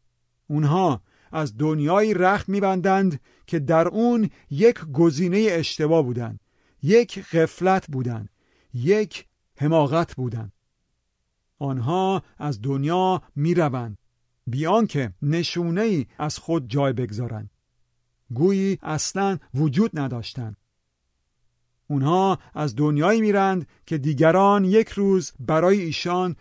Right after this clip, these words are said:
به سوگ می‌نشینند و روز بعد تا ابد به فراموشی سپرده می‌شن. سپس جمعیت دیگری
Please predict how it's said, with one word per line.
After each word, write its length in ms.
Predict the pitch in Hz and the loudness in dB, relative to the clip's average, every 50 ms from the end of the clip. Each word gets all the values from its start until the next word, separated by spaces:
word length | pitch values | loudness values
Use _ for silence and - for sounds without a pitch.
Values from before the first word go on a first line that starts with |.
| _ _ - | _ _ -6
به 100 | 147 143 | -6 -6
سوگ 260 | - - 208 226 202 | -4 -4 -4 -2 -2
می‌نشینند 840 | 208 214 214 208 208 202 - - 202 190 190 185 185 185 175 156 - _ _ _ _ _ | 0 0 0 0 0 0 -2 -2 -2 0 2 2 2 0 0 -2 -6 _ _ _ _ _
و 100 | 156 151 | -2 0
روز 340 | 151 160 208 240 240 190 196 | 2 2 2 2 2 4 4
بعد 640 | 220 208 160 135 185 202 196 175 160 156 - - _ _ _ _ | 4 4 4 2 2 2 2 0 -2 -4 -6 -10 _ _ _ _
تا 260 | - - 175 185 190 - | -8 -2 0 0 0 0
ابد 640 | - - 185 165 127 180 208 233 233 208 151 113 120 - _ _ _ 151 | 0 0 -2 0 0 0 0 2 2 0 -2 -4 -8 -12 _ _ _ -4
به 80 | 160 | -4
فراموشی 1000 | 156 - - - 170 165 165 160 160 160 156 151 - - - 175 175 175 165 - - _ | -4 -4 -2 -2 0 0 0 0 0 0 -2 -2 -4 -4 -4 -2 -2 -2 -2 -4 -8 _
سپرده 600 | - - - - 110 - - 135 127 117 123 120 | -16 -10 -6 -6 -4 -4 -4 -4 -4 -4 -4 -6
می‌شن. 360 | 110 107 - - 127 120 113 - _ _ _ _ _ _ _ _ _ _ _ _ _ _ _ _ _ _ | -6 -8 -10 -10 -12 -12 -12 -14 _ _ _ _ _ _ _ _ _ _ _ _ _ _ _ _ _ _
سپس 640 | - - 147 135 - 156 170 196 208 - - - - _ _ _ _ _ | -10 -8 -8 -4 -2 0 2 2 2 0 -4 -8 -14 _ _ _ _ _
جمعیت 560 | 123 156 151 147 147 151 151 165 190 202 208 | -4 -2 0 0 0 0 0 0 0 0 0
دیگری 520 | 196 170 175 175 147 208 208 190 156 120 | -2 -2 0 2 2 2 4 2 0 -2